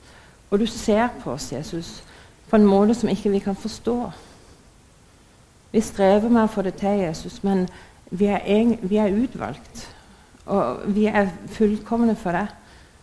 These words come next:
og det takker jeg deg for, Jesus. Og jeg takker deg for det at, eh, du har begynt en gjerning i oss, Jesus, og du vil fullføre. Du vil hjelpe oss å få til det ferdige bildet, Jesus. Og så takker jeg deg for det at, eh,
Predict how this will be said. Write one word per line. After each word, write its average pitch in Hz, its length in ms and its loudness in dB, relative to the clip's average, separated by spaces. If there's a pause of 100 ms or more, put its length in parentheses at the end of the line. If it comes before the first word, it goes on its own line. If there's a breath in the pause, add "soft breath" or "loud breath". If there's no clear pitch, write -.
og 190 140 -2
det 208 160 2
takker 226 400 -6
jeg 214 80 0
deg 185 100 -8
for, - 240 -10
Jesus. - 420 -14 (1700 loud breath)
Og - 140 -6
jeg 220 80 -8
takker 226 400 0
deg 220 100 0
for 208 160 0
det 196 80 4
at, 185 240 -2
eh, 180 340 0 (360 loud breath)
du 202 100 0
har 214 160 6
begynt 208 400 4
en 170 140 -2
gjerning 160 420 -2
i 170 80 -4
oss, 156 200 -8
Jesus, 160 380 -12
og 185 140 2
du 226 160 4
vil 202 180 4
fullføre. 156 680 -8 (400 loud breath)
Du 208 80 2
vil 202 220 8
hjelpe 180 340 0
oss 190 140 -4
å - 20 -4
få 185 160 -6
til 180 240 -2
det 170 120 -4
ferdige 160 520 -6
bildet, 165 380 -8
Jesus. - 480 -16 (480 loud breath)
Og 185 80 -6
så 226 100 0
takker 240 400 -4
jeg 226 140 2
deg 180 160 -2
for 190 100 -6
det 190 160 2
at, - 160 -10
eh, 160 280 -2